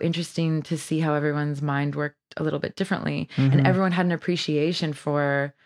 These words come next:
Speaker 1: how different everyone would approach something
Speaker 2: Yeah.
Speaker 1: and the work that would come out of it.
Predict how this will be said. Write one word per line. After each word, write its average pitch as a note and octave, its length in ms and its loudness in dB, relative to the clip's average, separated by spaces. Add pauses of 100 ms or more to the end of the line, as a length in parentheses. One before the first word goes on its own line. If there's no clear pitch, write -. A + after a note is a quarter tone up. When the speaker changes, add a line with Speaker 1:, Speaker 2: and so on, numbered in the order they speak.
(760)
Speaker 1:
how F3+ 180 4
different E3 560 2
everyone D3+ 880 2
would D#3 180 2
approach C#4+ 320 2
something C#3+ 600 0
Speaker 2:
Yeah. C3 300 8 (200)
Speaker 1:
and F3+ 120 4
the F3 60 2
work D#3+ 240 2
that E3+ 100 2
would D#3 120 0
come D#3 180 0
out F#3 160 2
of D3+ 100 -2
it. C#3 240 0